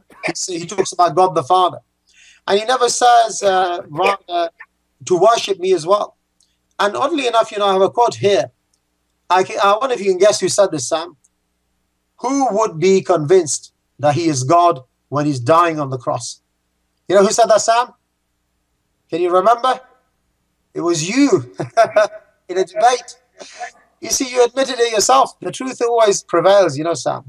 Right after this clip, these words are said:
Sometimes you just expose yourself. And, um, obviously, if you die, you can't be God. I mean, these things are so clear.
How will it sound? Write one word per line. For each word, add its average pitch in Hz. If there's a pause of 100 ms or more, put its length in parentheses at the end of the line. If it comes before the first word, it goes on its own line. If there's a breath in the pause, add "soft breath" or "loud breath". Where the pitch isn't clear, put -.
Sometimes 160 (460)
you 143
just 156
expose 175
yourself. - (1000 soft breath)
And, 165
um, 160 (220)
obviously, 233
if 185
you 175
die, 196
you 170
can't 151
be 135
God. 127
I 143
mean, 202
these 262
things 202
are 170
so 175
clear. 220